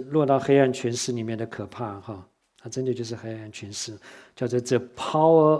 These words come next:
of darkness。哎呀，我真的希望大家知道罪是活的哈，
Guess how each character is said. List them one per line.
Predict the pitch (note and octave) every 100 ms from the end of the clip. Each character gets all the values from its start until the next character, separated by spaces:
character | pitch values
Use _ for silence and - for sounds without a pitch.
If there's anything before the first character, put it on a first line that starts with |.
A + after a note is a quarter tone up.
| -
of | C3 B2 - _ _
darkness。 | - D#3 - C3 A2+ G#2 - - _ _ _ - - _ -
哎 | A#2+
呀， | A#2
我 | B2
真 | B2 E3
的 | D#3+
希 | - D3+
望 | C#3
大 | C#3
家 | C3+
知 | C3+ C#3
道 | C3+
罪 | C3 E3
是 | B2+ -
活 | - - G2 A2
的 | A#2 A2
哈， | - F#2+